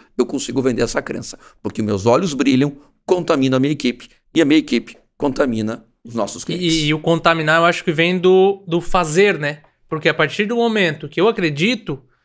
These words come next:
Speaker 2: eu começo a pensar em estratégias. Se eu acredito que desses cem pessoas que estão aqui que fizeram orçamento ou que vão entrar na minha loja até o final do mês, eu consigo aumentar a conversão delas em dez por cento, quinze,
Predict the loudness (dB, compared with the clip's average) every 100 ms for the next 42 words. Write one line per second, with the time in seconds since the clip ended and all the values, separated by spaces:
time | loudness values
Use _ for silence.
0 | _ -6 -2 0 0 0 -6 -2 -2 -2
1 | -2 0 0 0 -2 -8 -16 -12 -4 0
2 | 0 0 0 0 -2 -4 0 0 -2 -10
3 | -4 -2 0 -2 -2 -2 -4 -4 -2 -2
4 | -4 -6 -2 0 -2 -2 -2 -2 -2 -6
5 | -6 -6 -2 0 0 0 0 2 2 2
6 | 0 -2 -2 -2 0 0 0 -4 -20 _
7 | -6 -2 -2 -2 -2 0 0 0 -2 0
8 | 0 0 0 0 2 0 -2 -6 -12 -2
9 | 0 0 -8 -4 -4 -4 -4 -4 -4 -6